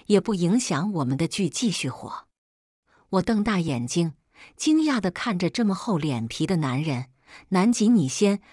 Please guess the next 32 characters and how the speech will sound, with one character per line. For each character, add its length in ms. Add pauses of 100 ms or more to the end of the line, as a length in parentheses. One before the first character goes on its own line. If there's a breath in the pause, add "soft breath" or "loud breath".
(120)
别 220
说 200
话， 240
跟 260
我 120
走。” 340 (720)
他 140
径 260
直 160
拉 220
着 140
我 120
的 120
手 360 (240 soft breath)
去 200
了 100
地 160
下 240
室， 300 (260 loud breath)
开 240
车 220
到 160
了 100
市 240
中 220
心。 340 (420 loud breath)
本 160
来 140
一 160
辆 220
跑 280
车 360